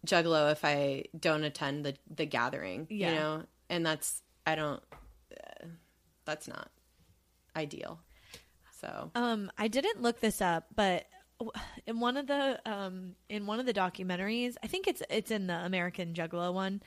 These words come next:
Speaker 2: there's a bunch of people, like, on the back of a tractor or something, and they're all
Speaker 1: Mm-hmm.
Speaker 2: screaming,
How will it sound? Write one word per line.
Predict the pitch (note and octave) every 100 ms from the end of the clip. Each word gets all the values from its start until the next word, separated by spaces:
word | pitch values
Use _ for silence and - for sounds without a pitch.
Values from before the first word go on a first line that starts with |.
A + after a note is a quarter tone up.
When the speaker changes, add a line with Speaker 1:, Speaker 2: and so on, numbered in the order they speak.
| - - - - _
Speaker 2:
there's | G3 A3+
a | A3+
bunch | A3 B3+
of | -
people, | - G#3 B3+ B3
like, | G#3 G#3+
on | G3+
the | F3
back | A3+ F#3 G#3
of |
a | F3
tractor | - F#3 E3 - G3+ G#3
or | G#3+
something, | - G#3+ G#3+ A3+ A3+ -
and | G3
they're | G3
all | F#3+ F#3+
Speaker 1:
Mm-hmm. | G#3+
Speaker 2:
screaming, | A3 A3 A3 F#3